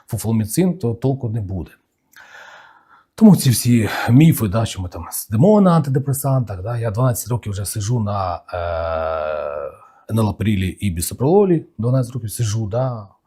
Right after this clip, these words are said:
і це є нормою, так, і я не кожен, не, ніколи не кажу, і ваші, і ви нікому не кажете, що там, ви там сидите на бісопрололі, так, але, е, антидепресанти, е, призначаються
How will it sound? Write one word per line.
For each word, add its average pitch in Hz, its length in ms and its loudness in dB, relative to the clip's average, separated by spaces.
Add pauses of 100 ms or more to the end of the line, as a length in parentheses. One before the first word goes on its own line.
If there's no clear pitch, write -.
(360)
і 127 100 2
це 139 120 4
є 123 160 6
нормою, 98 600 2
так, 131 220 -6
і 107 60 0
я 131 100 6
не 127 100 6
кожен, 113 360 4
не, 120 120 4
ніколи 131 380 4
не 107 100 0
кажу, 127 220 4
і 135 80 4
ваші, 110 320 -2
і 113 120 0
ви 120 280 0
нікому 117 280 -2
не 110 80 -2
кажете, 101 240 -6
що 95 240 -8
там, 78 300 -10
ви 123 100 4
там 123 140 2
сидите 127 320 6
на 135 100 4
бісопрололі, 101 680 0
так, 147 340 -4 (1000)
але, 170 280 8
е, 117 320 2
антидепресанти, 139 1200 2
е, 110 160 -4
призначаються 101 1080 -2